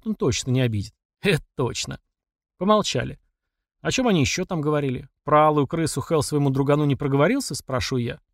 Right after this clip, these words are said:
«Нет». Я ж задумался. «Думаешь, кому внутренность от алой крысы сдавать?» — уточняет призрак. Я же отмахиваюсь. Хэл да ясно дал понять, что граф всё хочет забрать себе, вопрос цены, отвечаю я.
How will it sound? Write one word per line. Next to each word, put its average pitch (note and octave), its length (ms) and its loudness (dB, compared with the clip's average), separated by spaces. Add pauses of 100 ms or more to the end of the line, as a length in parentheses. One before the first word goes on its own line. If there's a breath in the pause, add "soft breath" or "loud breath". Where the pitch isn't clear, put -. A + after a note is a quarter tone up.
(260)
«Нет». C3+ 340 0 (600)
Я B2+ 180 2
ж C3 60 2
задумался. C#3 600 -2 (460)
«Думаешь, E3+ 380 4
кому F3+ 260 2
внутренность F3+ 540 0
от E3 160 0
алой F3 220 2
крысы A3 340 -2
сдавать?» — C3 400 -2
уточняет B2+ 480 -2
призрак. A2+ 340 -4 (560)
Я C3 180 2
же C3+ 120 2
отмахиваюсь. A#2+ 680 -8 (380)
Хэл F3 260 4
да D3+ 80 0
ясно D#3 380 2
дал B2+ 160 4
понять, F3+ 340 0
что C3+ 200 -4
граф D3 240 0
всё - 160 -4
хочет D3 300 -4
забрать D3 340 2
себе, G#3 320 0
вопрос B2+ 340 2
цены, A#3+ 300 -2
отвечаю A#2+ 500 -2
я. A#2+ 220 -2